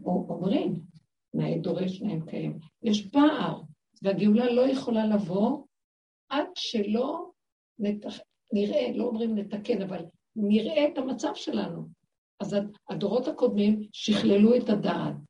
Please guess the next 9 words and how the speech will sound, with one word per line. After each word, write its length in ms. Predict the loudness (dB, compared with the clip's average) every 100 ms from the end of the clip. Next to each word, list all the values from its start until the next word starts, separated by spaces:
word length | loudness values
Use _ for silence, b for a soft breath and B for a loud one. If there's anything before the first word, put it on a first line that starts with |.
| _ _ _ _ _ 0
אבל 220 | 2 2
אם 260 | 6 6
המידות 520 | 8 6 4 2 0 0
לא 40 |
ישרות, 520 | 0 0 0 0 -2 _
הדעת 420 | -4 4 4 6 2
הזאת, 340 | 6 8 8 6 _ _ _ _ _
שהמידה 500 | -4 -2 -2 0 0
עקומה, 500 | 0 -4 -4 -2 0